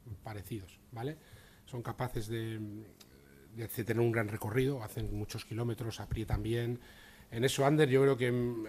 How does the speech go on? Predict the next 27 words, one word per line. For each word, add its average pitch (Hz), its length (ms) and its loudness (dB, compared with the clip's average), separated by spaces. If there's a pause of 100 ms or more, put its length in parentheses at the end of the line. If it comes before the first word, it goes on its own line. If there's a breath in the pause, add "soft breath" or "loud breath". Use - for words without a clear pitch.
(120)
a 110 80 -4
mí 123 160 4
me 135 80 6
ha 123 40 2
sorprendido 113 380 -2
un 104 80 -2
poco, 143 200 -6 (180 loud breath)
pero 107 160 -4
son 117 180 -2
muy 113 140 0
buenos 104 280 -6
los 98 120 -12
dos. 95 240 -16 (120)
Creo 110 140 -8
que 104 60 -8
son 107 600 -8
dos 113 160 -4
jugadores 127 720 0
que, 107 360 -4
que - 120 -6
han, 117 160 -4 (100)
a - 40 -10
lo 113 60 -2
mejor 107 300 0
Ander 123 220 4
está 120 360 0
ahora 120 320 2